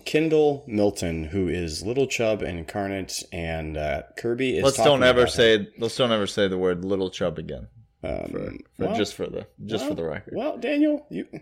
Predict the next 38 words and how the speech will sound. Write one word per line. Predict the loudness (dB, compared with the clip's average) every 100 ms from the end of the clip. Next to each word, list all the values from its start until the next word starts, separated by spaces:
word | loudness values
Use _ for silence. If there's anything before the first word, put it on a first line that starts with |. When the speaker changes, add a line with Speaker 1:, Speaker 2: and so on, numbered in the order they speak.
| -18 -20 _ -8
Speaker 1:
I, | -4 2
I'd | 4
like | 8 10
Speaker 2:
Baby | 10 8
Speaker 1:
to, |
Speaker 2:
Chubb. | 8 8
Speaker 1:
I'd | 8 6
like | 4 4
to | 4
Speaker 2:
Baby | 8 8 8
Speaker 1:
submit | 6 8
Speaker 2:
Chubb. | 6
Speaker 1:
that | 6 6
you | 6
Speaker 2:
We | 6
Speaker 1:
introduced | 4 4 2 0 0 -6 -8
Little | -4 -2 -2
Chubb | -2 -2 -2
into | -4
this | -6
podcast. | -4 -4 -4 -10 -10 -10 -12 _ _ 0
Speaker 2:
Baby, | 6 8 8 2 4
Baby | 8 8 6
Chubb | 2 0 0 -8 -10
Speaker 1:
Okay. | -4
Speaker 2:
is | -4 -4
the | -4
Speaker 1:
Well, | -4
Speaker 2:
nickname | -2 -2 -4 0
Speaker 1:
that's | 0 0
Speaker 2:
that | 0
we're | 0
Speaker 1:
fine. | 0
Speaker 2:
going | -4 -8
with. | -12 -16 -20 -20 -4
Speaker 1:
Um, | 4 6 6 4 -2 -4 -6 4
Baby | 6 8
Chubb | 8 4